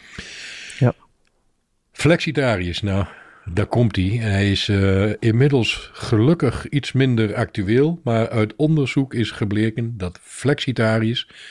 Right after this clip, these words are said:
Speaker 2: en dan hebben we het nog niet eens over de veganist, want misschien die nog wel veel hoger. Het onderzoek ging over flexitariërs hebben veertig procent minder kans op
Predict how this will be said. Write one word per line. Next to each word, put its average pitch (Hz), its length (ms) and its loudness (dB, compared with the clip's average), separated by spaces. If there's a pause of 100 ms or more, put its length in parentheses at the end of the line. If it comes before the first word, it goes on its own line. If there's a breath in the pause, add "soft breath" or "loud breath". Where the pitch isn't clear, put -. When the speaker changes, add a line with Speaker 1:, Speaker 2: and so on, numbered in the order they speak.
(120)
Speaker 2:
en 85 100 -8
dan 82 100 -2
hebben 87 220 0
we 85 80 -8
het 80 120 -8
nog 90 80 -4
niet 87 100 -2
eens 90 140 -4
over 78 180 -8
de 80 80 -12
veganist, 85 600 -4
want 87 180 -8 (100)
misschien 85 440 -6 (320)
die 156 180 2
nog 107 180 0
wel 98 140 0
veel 101 220 -2
hoger. 113 400 -2 (840 loud breath)
Het - 120 -10
onderzoek 127 420 0
ging 101 160 0
over 92 220 -4
flexitariërs 110 760 -2
hebben 95 300 -2
veertig - 880 -2
procent 101 880 -4 (580 soft breath)
minder 98 560 0
kans - 540 -4
op - 320 -6